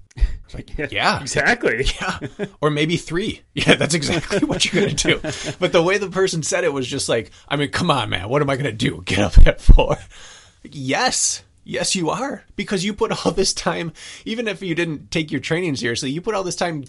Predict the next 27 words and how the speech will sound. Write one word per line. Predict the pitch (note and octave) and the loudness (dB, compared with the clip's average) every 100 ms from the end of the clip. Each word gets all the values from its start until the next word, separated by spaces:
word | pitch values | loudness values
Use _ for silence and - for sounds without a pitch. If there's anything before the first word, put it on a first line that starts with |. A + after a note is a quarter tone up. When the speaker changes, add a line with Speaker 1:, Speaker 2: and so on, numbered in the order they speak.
| - | -10
Speaker 1:
traveling | - D#3+ E3 D3+ C#3+ | -6 -4 -4 -4 -4
to | - D3+ | -6 -6
and | B2+ | -4
paying | D3+ C#3+ | -4 -4
for | D3 | -4
a | C3+ | -4
hotel | C3 C3 B2+ D3 | -4 -8 -8 -8
room. | - A2+ - _ | -8 -10 -14 _
You | - G#3 | -6 -4
didn't | B3 | -4
pay | - G3 | -4 -4
for | G3+ G3+ | -4 -4
the | D#3+ | -4
hotel | D#3 C3+ - F3+ | -4 -4 -4 -4
room | C#3+ G#2 A2+ - - | -4 -6 -8 -14 -18
in | - C3 | -8 -4
order | C#3+ C3+ | -2 -4
to | - | -6
get | B2+ - - | -6 -8 -8
great | D#3 C#3 B2 | -12 -12 -10
sleep. | - - D#3+ F3+ G#2+ - - - - | -8 -6 -6 -6 -8 -14 -20 -20 -18
You | - | -16
paid | - A3+ A3 | -10 -8 -8
for | - | -6
the | D#3 | -6
hotel | D3 A#2 - F#3 | -4 -6 -6 -8
room | C#3 G#2 | -6 -8